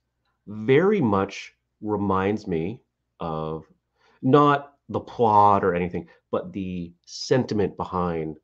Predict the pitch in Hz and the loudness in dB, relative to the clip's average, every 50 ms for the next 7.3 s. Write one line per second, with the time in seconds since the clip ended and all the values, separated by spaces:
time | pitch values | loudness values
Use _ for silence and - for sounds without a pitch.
0 | _ - 92 87 82 80 82 76 76 76 71 67 - - - - - - - - | _ -8 -6 -4 -4 -2 -2 -4 -6 -6 -10 -12 -12 -12 -14 -14 -14 -20 -20 -20
1 | _ _ _ _ _ _ _ _ _ _ _ _ _ _ _ _ _ _ _ _ | _ _ _ _ _ _ _ _ _ _ _ _ _ _ _ _ _ _ _ _
2 | _ _ _ _ _ _ _ - 87 90 85 82 80 78 - - _ _ _ - | _ _ _ _ _ _ _ -14 -10 -8 -6 -6 -6 -8 -10 -14 _ _ _ -14
3 | - 110 117 120 117 110 - - 101 98 95 117 147 160 165 160 - - 139 135 | -8 -4 -2 0 0 0 -2 -4 -6 -4 0 2 4 4 4 2 0 0 0 0
4 | 123 - - - 85 90 107 110 113 110 98 - 117 107 101 95 90 87 - 95 | 0 -2 -6 -12 -10 -8 -6 -4 -4 -4 -6 -6 -6 -4 -4 -4 -4 -6 -8 -6
5 | 95 117 123 117 117 - 123 123 123 120 120 113 - 82 76 78 104 98 87 90 | -2 0 0 -2 -2 -4 -4 -2 -2 -2 -2 -4 -6 -10 -10 -6 -6 -4 -4 -4
6 | 95 92 87 85 - - 87 82 85 82 80 - - - 73 - - _ - 135 | -6 -8 -8 -10 -10 -10 -10 -8 -8 -8 -10 -10 -14 -20 -20 -20 -18 _ -2 0
7 | 139 131 123 - - - | 0 2 0 -2 -6 -16